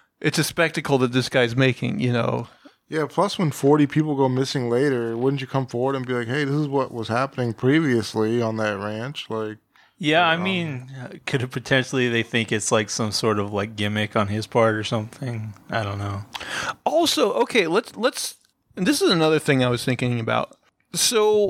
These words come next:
Speaker 1: like, Steven Yeun's character seems blasé about sacrificing these horses.
Speaker 3: Yeah. <laughs>
Speaker 1: And
Speaker 3: At some point, like, the guy who said he, like, he wanted to buy his horses back, and he was just kind of, like, non-committal.
Speaker 2: Yeah.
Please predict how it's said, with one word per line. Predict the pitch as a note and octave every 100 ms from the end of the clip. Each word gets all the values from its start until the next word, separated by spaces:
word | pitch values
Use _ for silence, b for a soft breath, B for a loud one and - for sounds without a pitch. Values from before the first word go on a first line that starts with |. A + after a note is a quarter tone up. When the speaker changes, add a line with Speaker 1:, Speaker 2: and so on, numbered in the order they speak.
| -
Speaker 1:
like, | F3+ E3
Steven | - C4+ E4+
Yeun's | G3 F#3 -
character | - D#3 C#3+ C3
seems | - C#3+ B2+
blasé | A#2+ C3 C3 B2+ B2+ C3 B2 A#2+ A2 -
about | C3 A#2+ B2 A#2+ - _ _
sacrificing | - C#3 B2 B2+ - A#2+ - A#2+
these | A2+ -
horses. | B2+ A#2 - C3 C3 - -
Speaker 3:
Yeah. | - A#2 G2 G2
<laughs> | - - _ - -
Speaker 1:
And | F#3 - - G3+ A3 A3
Speaker 3:
At |
some | G3+ G#3+
point, | A3 G#3
like, | F3 D3+
the | C#3
guy | C3+ C#3
who | C#3+
said | - C#3
he, | C3
like, | B2+ B2
he | B2
wanted | B2+ B2+
to |
buy | A#2 A#2+
his | A2+
horses | A#2+ A#2+ -
back, | B2 A#2 B2+
and |
he | A#2
was | A2+
just | A#2+ -
kind | B2
of, | G#2+
like, | A2
non-committal. | G#2+ G#2+ A2+ - G#2+ A2 A#2+ F3 E3
Speaker 2:
Yeah. | A#2+ A#2+ A#2 -